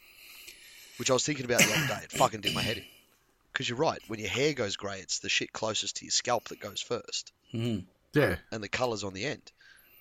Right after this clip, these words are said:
Speaker 3: Yeah.
Speaker 1: Beard's the opposite. The shit on the end goes grey,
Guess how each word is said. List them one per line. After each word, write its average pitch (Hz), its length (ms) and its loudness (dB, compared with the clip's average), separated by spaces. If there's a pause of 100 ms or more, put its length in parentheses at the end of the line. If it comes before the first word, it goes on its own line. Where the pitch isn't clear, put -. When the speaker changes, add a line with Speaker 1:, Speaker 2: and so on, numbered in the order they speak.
Speaker 3:
Yeah. 104 220 4 (420)
Speaker 1:
Beard's 127 240 -2
the 110 100 -6
opposite. 127 400 0 (520)
The 113 80 -6
shit - 160 6
on 127 80 0
the 110 140 -2
end 151 220 -2
goes 110 240 2
grey, - 380 -10